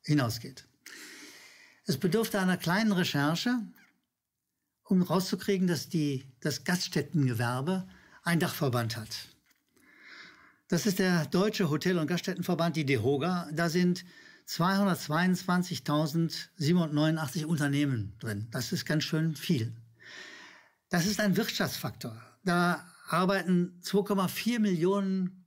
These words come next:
Kolleginnen und Kollegen. Zwei Komma vier Millionen, wenn sie denn noch weiterarbeiten. Weil so, wie man das Beherbergungsverbot und ähnliche Sachen schikanöser Art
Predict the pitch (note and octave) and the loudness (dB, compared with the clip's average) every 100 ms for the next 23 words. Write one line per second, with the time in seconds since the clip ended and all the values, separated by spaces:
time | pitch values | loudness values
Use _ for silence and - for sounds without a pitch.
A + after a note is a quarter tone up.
0 | - D#3+ D#3+ F#3+ F#3+ F3+ F3 F3 D3+ A#2 | -4 0 2 2 2 0 -2 -4 -2 -2
1 | G2+ - C#3+ G3 G3+ F#3 F3+ - F#3+ F#3 | -6 -4 -2 0 0 2 0 2 2 2
2 | F3 D3 B2+ A2+ A#2 C3 C3+ C#3 B2+ C3+ | 2 0 -2 -2 0 2 2 2 2 2
3 | D3 - - A#3+ C3+ A2+ A2+ A2 A2+ B2+ | 0 0 -2 -2 -2 -2 -2 -4 -4 0
4 | C#3 D3 A#2+ - - - - - _ _ | 2 0 -2 -8 -20 -20 -20 -20 _ _
5 | _ _ _ _ - D3+ A3 F#3+ F3 - | _ _ _ _ -2 2 4 2 0 -6
6 | _ _ - E3+ F#3+ F3+ F3 D3 B2+ D#3+ | _ _ -4 2 4 4 0 -2 -2 -2
7 | A#3 A3 F3 E3 C#3+ - D#3 C#3 - D3 | 0 0 0 0 -2 -2 -2 -2 0 0
8 | B2 B2+ D3+ D#3+ E3 D#3 F3 F#3 C#3 C#3+ | 2 0 -4 -4 -8 -2 0 2 2 0
9 | C#3 C3 B2 - - - D#3 D3 C#3 C3 | 0 -4 -4 -8 -6 -2 0 2 2 2
10 | B2+ B2+ B2 A#2 - | 0 0 0 -2 -6